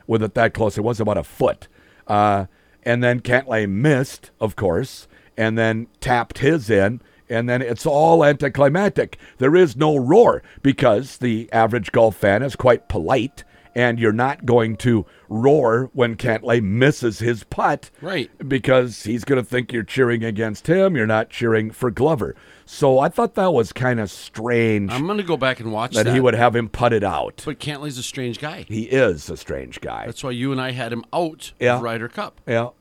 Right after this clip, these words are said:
Speaker 1: yeah. Uh, yeah, he's, and he plays so slowly,
Speaker 2: Yeah, he's
Speaker 1: but he's in because he's sixth in FedEx Cup points now. Yeah.
Speaker 2: Oh,
Speaker 1: Now, I wonder if
Speaker 2: So
Speaker 1: he could,
Speaker 2: wait a minute.
Speaker 1: I wonder
Speaker 2: There
Speaker 1: if he
Speaker 2: was
Speaker 1: could play his way out.
Speaker 2: I
Speaker 1: Yeah,
Speaker 2: thought
Speaker 1: it
Speaker 2: the,
Speaker 1: changed.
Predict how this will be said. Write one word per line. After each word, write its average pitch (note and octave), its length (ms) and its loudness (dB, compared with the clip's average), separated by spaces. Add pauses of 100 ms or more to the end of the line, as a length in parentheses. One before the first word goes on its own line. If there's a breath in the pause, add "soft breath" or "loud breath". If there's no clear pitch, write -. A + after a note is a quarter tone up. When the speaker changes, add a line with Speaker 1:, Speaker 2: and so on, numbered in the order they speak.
(140)
Speaker 1:
yeah. A#2+ 200 -6 (200)
Uh, A#2 460 2 (420 soft breath)
yeah, C#3 220 4
he's, D3 280 0
and C3 160 2
he B2 100 0
plays C3+ 380 4
so A2+ 640 2
slowly, B2+ 540 0
Speaker 2:
Yeah, - 160 -10
he's A2 100 -6
Speaker 1:
but A#2+ 340 0 (300 soft breath)
he's A2+ 240 -4
in G2 300 0 (240 soft breath)
because G#2 340 0
he's F#2+ 160 -4
sixth - 400 -6
in F#2 100 -4
FedEx D#2 380 -4
Cup - 220 -10
points A#1 340 -12
now. G1+ 240 -14 (400)
Yeah. A#2+ 180 -8
Speaker 2:
Oh, G2+ 460 -10 (220 soft breath)
Speaker 1:
Now, C#3 100 -2
I C3 100 -4
wonder G#3 200 2
if F#3 60 6
Speaker 2:
So D#3+ 60 6
Speaker 1:
he - 20 6
could, C4 100 -2
Speaker 2:
wait C#4 100 0
a A#3 40 2
minute. C#3+ 200 0
Speaker 1:
I - 60 2
wonder F3 140 4
Speaker 2:
There D#3+ 100 6
Speaker 1:
if C#3 60 2
he C#3+ 40 4
Speaker 2:
was C3+ 60 0
Speaker 1:
could - 40 -20
play B2+ 160 4
his G2 140 0
way G#2 200 -2
out. D2+ 360 -6 (160)
Speaker 2:
I D#3+ 100 -8
Speaker 1:
Yeah, D3+ 140 6
Speaker 2:
thought G3 100 2
Speaker 1:
it E3+ 80 8
Speaker 2:
the, - 60 -8
Speaker 1:
changed. F#2 580 -2